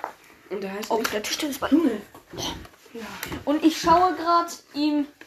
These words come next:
Speaker 2: ihn an und sehe seine Brille. Ja, seine schwarze, goldene
Speaker 1: <laughs>
Speaker 2: Brille. Seine
Speaker 1: Ich bin
Speaker 2: schwarz-goldene Brille.
Speaker 1: reich.
Speaker 2: Was für ein Richie Boy. Ich brauch ja, ich brauch, ich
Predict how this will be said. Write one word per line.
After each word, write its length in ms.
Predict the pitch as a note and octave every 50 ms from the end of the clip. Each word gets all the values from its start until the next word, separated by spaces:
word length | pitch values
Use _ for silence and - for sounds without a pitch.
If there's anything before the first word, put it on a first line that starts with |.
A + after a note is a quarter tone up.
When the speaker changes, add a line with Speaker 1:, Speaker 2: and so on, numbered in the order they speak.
| - - - _ - - -
Speaker 2:
ihn 140 | C4 C4+ C4
an 260 | - D4+ E4+ F4+ F4+ D#4 C#4
und 160 | C#4+ C#4+ C4
sehe 180 | D4+ D4 D4 C#4+ C4+
seine 220 | C#4 C4+ C4+ C4+
Brille. 500 | - - A#3 A#3+ A#3 A3+ A3 G#3+ G#3+ - - _ _ _ _ _ _ _ _ _ _ _ _ _ _ _ _ - -
Ja, 280 | A3 G#3+ G#3 G3+ G#3 - _ _ _ _ -
seine 320 | - A3+ A#3+ A#3+ A#3 A3
schwarze, 600 | - - C#4 C#4+ D4 D4 - - D4 C#4+ C#4+ C#4+ - - -
goldene 400 | G#3 A3+ A#3+ A#3+ A#3+ A#3+ A#3+ A#3+ A#3 A#3 -
Speaker 1:
<laughs> 100 | - -
Speaker 2:
Brille. 480 | - G#3 G#3 G#3+ G#3+ G#3+ G3 G3+ - - _ _ _ _ - - - _ _
Seine 160 | - G#3+ A3+
Speaker 1:
Ich 60 | A3
bin 20 | -
Speaker 2:
schwarz-goldene 460 | A#3+ B3+ B3+ A3+ A#3+ B3 A#3+ G#3+ F#3
Brille. 240 | G3 G3+ A#3 A3+ A3
Speaker 1:
reich. 140 | A3 - - _ _ _
Speaker 2:
Was 180 | - A#3+ B3 -
für 120 | C4 A#3
ein 140 | A3+ A3 G#3+
Richie 280 | A3 G#3+ - - B3 A3
Boy. 240 | G#3+ G3 G#3 G#3 G3+ - - - - - - - -
Ich 140 | - - -
brauch 220 | - D4+ D4+ D4
ja, 120 | D#4 C#4 C4 - -
ich 140 | - - -
brauch, 340 | - - A#3+ C4 D4+ - - - -
ich 160 | - - -